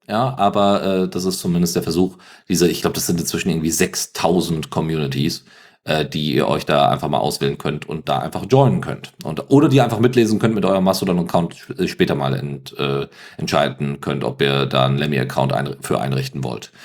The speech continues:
Ansonsten gibt es noch ein, äh, eine Community auf der kanadischen Lemmy-Instanz, lemmy punkt C A.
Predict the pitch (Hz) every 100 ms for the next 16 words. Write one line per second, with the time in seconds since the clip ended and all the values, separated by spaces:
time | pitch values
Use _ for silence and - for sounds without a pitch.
0 | - - - 87 123 135 131 123 - 117
1 | - - 110 113 110 110 - 98 107 110
2 | 117 107 113 123 - 113 107 104 - -
3 | 98 92 90 - 92 123 131 127 110 110
4 | 104 98 95 92 95 110 110 - 110 -
5 | 101 95 82 82 85